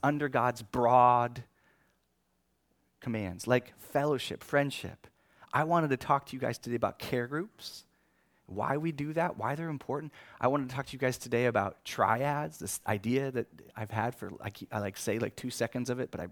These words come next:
talk about it every single week for two months. And as I was walking over this issue of methodologies, I realized, like, I'm way more excited about my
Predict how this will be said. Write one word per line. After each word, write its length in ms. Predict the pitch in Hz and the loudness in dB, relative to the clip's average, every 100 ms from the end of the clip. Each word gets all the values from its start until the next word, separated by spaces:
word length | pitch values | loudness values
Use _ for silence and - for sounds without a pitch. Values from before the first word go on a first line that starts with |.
| - | -6
talk 180 | 110 110 | -6 -2
about 140 | 113 | -2
it 60 | 92 | 0
every 200 | 110 117 | -2 -4
single 240 | 123 107 | -6 -6
week 180 | 98 113 | -6 -8
for 100 | - | -10
two 180 | - 117 | -10 -6
months. 260 | 107 135 - - - - - - - - - _ _ _ _ _ _ _ _ _ - - | -6 -6 -10 -20 -20 -20 -20 -20 -20 -20 -20 _ _ _ _ _ _ _ _ _ -2 4
And 160 | 160 | 8
as 160 | 156 156 | 8 10
I 40 | |
was 200 | 156 147 | 8 8
walking 760 | 139 131 135 135 160 226 - 143 | 0 -10 -6 0 4 4 2 0
over 260 | 143 190 120 | 0 0 -2
this 220 | 110 - | -4 0
issue 260 | 156 175 135 | 0 0 -2
of 80 | |
methodologies, 960 | 123 135 139 123 151 127 92 82 - - - _ _ _ - | -2 -2 2 4 4 2 -4 -8 -12 -16 -20 _ _ _ -10
I 60 | |
realized, 880 | 135 190 226 131 98 104 135 131 - - _ _ _ - | -2 2 4 6 4 0 -2 -6 -12 -16 _ _ _ -16
like, 140 | - - | -12 -4
I'm 280 | 202 185 165 | -2 0 2
way 200 | 180 196 | 2 2
more 200 | 170 151 | 0 -2
excited 380 | - 143 143 | 2 4 4
about 300 | 113 107 71 | 4 2 0
my 640 | - 123 143 147 147 147 147 | 0 4 6 6 4 0 -6